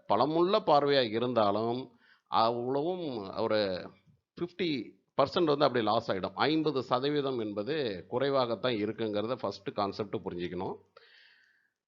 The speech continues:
இப்ப இந்த சூரியன் அப்படிங்கிற கிரகத்திற்கு இந்த பார்வை என்ன செய்யும் அப்படின்னு பார்க்கும் பொழுது, ஃபர்ஸ்ட்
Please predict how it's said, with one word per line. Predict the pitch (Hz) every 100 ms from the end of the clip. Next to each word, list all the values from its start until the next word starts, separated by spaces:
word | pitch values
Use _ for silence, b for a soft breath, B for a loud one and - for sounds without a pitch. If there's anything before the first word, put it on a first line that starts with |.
| _ _
இப்ப | 185 185
இந்த | 156
சூரியன் | 147 180 202 202
அப்படிங்கிற | 160 143 143 131 123
கிரகத்திற்கு | 104 120 131 - 110 - 151 123
இந்த | 117
பார்வை | - 151 190 196 165
என்ன | 127 170 170
செய்யும் | - 156 196 175 98 - b b
அப்படின்னு | 104 117 127 123
பார்க்கும் | - 98 92 87
பொழுது, | 87 85 113 - - _ _ _ _ - 110
ஃபர்ஸ்ட் | 151 180 -